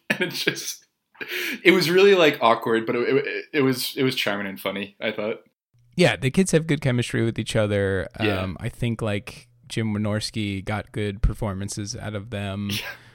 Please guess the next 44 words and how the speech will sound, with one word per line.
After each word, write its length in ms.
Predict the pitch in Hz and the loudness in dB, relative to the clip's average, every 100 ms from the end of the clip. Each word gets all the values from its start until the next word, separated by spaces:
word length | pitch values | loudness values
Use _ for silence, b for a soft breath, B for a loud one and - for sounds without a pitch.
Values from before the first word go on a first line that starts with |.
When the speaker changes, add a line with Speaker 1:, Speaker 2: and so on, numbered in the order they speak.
| B _ | B _
Speaker 1:
Yeah. 460 | - 98 98 95 95 | -8 -6 -4 -4 -6
Speaker 2:
Uh, 20 | |
and 220 | - 120 117 | -6 -4 -2
then 320 | 117 113 113 | 0 -2 -2
from 280 | - 107 104 | -2 -2 0
there, 460 | 147 143 117 113 110 | 2 4 4 0 -2
Swamp 420 | - 117 110 107 | -4 -2 -2 -2
Thing 400 | 107 104 101 101 - | -2 -4 -4 -6 -8
saves 460 | - 107 98 117 | -6 -4 -6 -8
them. 420 | - 92 90 92 92 b b b | -8 -8 -8 -10 -12 b b b
Uh, 240 | 104 92 92 | -10 -8 -6
Swamp 320 | - 107 104 | -4 -4 -4
Thing 260 | 104 101 101 | -6 -6 -6
comes 220 | 113 107 | -6 -6
to 60 | |
the 100 | 107 | -4
rescue. 720 | 104 98 - 117 98 98 98 95 | -4 -4 -6 -6 -4 -2 -4 -4
He 180 | 101 110 | -4 -4
has 460 | 98 98 98 - | -2 -4 -4 -6
Speaker 1:
Yeah. 60 | - | -8
Speaker 2:
this 300 | 107 107 - | -8 -8 0
pretty 220 | - 220 | 2 4
well 180 | 120 120 | 4 0
choreographed 520 | - 120 107 104 101 | 0 -2 -2 -2 -6
fight 220 | - 110 104 | -4 -6 -4
scene 360 | - 107 98 | -4 -4 -4
with 120 | 90 | -8
the 60 | - | -8
leech 320 | 101 107 - | -6 -2 -2
monster. 600 | 104 101 - - 101 101 B B B - | -2 -4 -6 -4 -4 -4 B B B -8
Uh, 160 | 104 | -6
the 80 | 104 | -4
leech 240 | 107 127 - | -2 -2 -2
monster 380 | 107 110 - | -2 -4 -6
picks 320 | 104 - 120 120 | 4 4 4 -4
up, 180 | 110 - | -4 -4
I 40 | |
think 180 | - 208 | -4 -4
it's, 140 | - | -4
like, 100 | 202 | -2
a, 100 | 113 - | -2 -4
a 80 | |
rowing 480 | 120 107 107 135 170 | -4 0 0 0 -2
oar. 500 | - 165 185 208 190 | -4 -2 -2 -4 -8